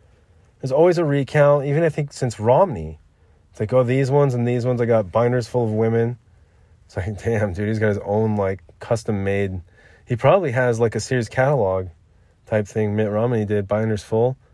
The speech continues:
Had, like, a real custom sort of just, like, racy. There was no porn. It wasn't technically porn. No, it wasn't. Just, like, Sears catalog, lingerie models, all in lingerie. Oh, Sears, Mervyn's.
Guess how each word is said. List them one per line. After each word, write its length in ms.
Had, 100
like, 100
a 60
real 260
custom 520
sort 240
of 100
just, 240
like, 120
racy. 680
There 80
was 80
no 140
porn. 400
It 60
wasn't 380
technically 560
porn. 400
No, 420
it 40
wasn't. 480
Just, 260
like, 160
Sears 300
catalog, 640
lingerie 600
models, 640
all 160
in 100
lingerie. 600
Oh, 400
Sears, 680
Mervyn's. 680